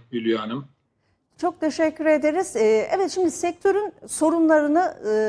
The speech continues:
Speaker 2: Sayın Cumhurbaşkan Yardımcısına ilettiniz. Bu sorunları başlıklar halinde söylersek en çok, e, neyle uğraşıyor inşaat sektörü?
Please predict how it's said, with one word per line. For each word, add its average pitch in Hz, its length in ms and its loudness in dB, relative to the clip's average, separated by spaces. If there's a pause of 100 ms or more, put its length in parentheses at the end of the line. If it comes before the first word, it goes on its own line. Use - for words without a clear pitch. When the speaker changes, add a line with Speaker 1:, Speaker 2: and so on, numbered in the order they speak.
(840)
Speaker 2:
Sayın 285 340 -2
Cumhurbaşkan 285 640 -2
Yardımcısına 220 840 -2 (220)
ilettiniz. 226 760 -4 (340)
Bu 480 80 6
sorunları 320 600 2
başlıklar - 460 -2
halinde 254 380 0
söylersek 277 640 -2 (400)
en 466 240 2
çok, - 480 -4
e, 185 60 -2 (420)
neyle 339 280 2
uğraşıyor 185 480 -2
inşaat 185 480 -4
sektörü? 160 480 -10